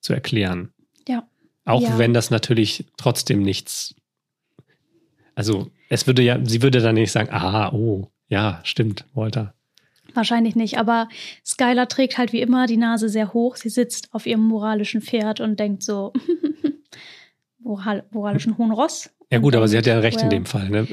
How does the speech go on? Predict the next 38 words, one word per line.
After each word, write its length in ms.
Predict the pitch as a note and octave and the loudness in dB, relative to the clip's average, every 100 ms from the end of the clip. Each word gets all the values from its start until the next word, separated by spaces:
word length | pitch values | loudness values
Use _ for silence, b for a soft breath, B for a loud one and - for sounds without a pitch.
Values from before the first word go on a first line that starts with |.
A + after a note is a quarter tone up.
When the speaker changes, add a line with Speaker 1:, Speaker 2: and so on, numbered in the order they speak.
| - | -6
Speaker 1:
Wenn 400 | C3 A2+ G#2 - | 0 2 2 0
Speaker 2:
Naja, 140 | B3+ E4+ | 2 4
Speaker 1:
jemand 200 | F4+ B3 | 4 4
Speaker 2:
aber 220 | C#4 A#3+ | 2 2
wie, 100 | C4+ | 0
sie 100 | C#4 | 0
kann 160 | D4 F4 | 2 4
ja 80 | |
noch 140 | D#4+ C#4+ | 4 4
gar 100 | D4 | 2
nicht 260 | C4+ B3 | 2 0
wissen, 540 | B3 F#4+ - C#4 C#4+ E4+ G#4 _ _ _ _ _ _ _ - | 0 0 0 4 6 4 0 _ _ _ _ _ _ _ -4
wie 260 | A3+ B3+ C#4+ | 2 4 4
recht 320 | C4+ B3 - | 2 -2 -2
sie 160 | B3+ | -2
eigentlich 420 | - A3+ A3 G#3+ A#3 | 0 -2 -4 -4 -2
hat, 400 | B3 - - - C4 | -2 -4 -10 -10 -4
wenn 280 | B3 C4+ | 4 6
sie 100 | C4 | 4
ihm 140 | - B3 | 4 2
nicht 180 | B3+ A#3+ | 2 -2
mal 120 | A3+ | -2
zuhört. 440 | - C#4+ A3 G#3 A3+ | -2 0 0 -2 -2
Und 120 | G#3+ | -4
ich 160 | - | -6
finde, 500 | - D4 D4 D4+ D4+ D#4 B B | 0 6 8 8 6 2 B B
man 140 | - B3+ | 2 4
muss 260 | B3+ D#4 | 6 4
ja 140 | C#4+ A#3+ | 2 0
wirklich 240 | B3+ B3 | 0 0
mal 100 | B3 | 0
bedenken, 440 | G#3+ A3+ B3+ A3+ G#3+ | 0 2 2 2 0
die 120 | B3 | 2
beiden 300 | C#4 C4 A3+ | 2 2 2
sind 220 | A#3+ A3+ | 2 0
keine 260 | - A#3 A3+ | 0 0 2
flüchtigen 420 | C4 C4 A3+ A3 | 0 2 2 2
Bekannten. 720 | G#3+ - B3 A#3+ G3+ F#3+ F#3+ | 0 0 2 2 -2 -4 -4